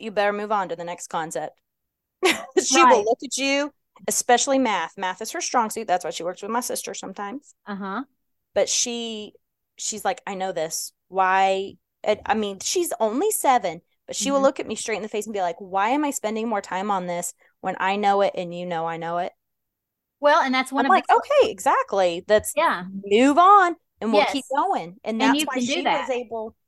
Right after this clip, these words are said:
Speaker 1: yeah, she was
Speaker 2: Yeah.
Speaker 1: able to move up a whole grade in math, uh, this last year. She's starting,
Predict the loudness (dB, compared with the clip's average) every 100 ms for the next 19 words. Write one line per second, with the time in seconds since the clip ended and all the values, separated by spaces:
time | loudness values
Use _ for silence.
0 | _ -8 -6 -8 -14 -12 -6 0 0 0
1 | -6 -4 -4 0 2 2 0 _ _ _
2 | _ -6 -4 -4 -6 0 -2 0 -2 -2
3 | -4 -8 _ _ _ _ -10 -8 -6 -4
4 | -2 -4 -8 _ _ _ _ _ _ -6
5 | -4 -2 -4 -4 -6 -6 -12 -14 -12 -12
6 | -12 -12 -10 2 4 6 4 0 -2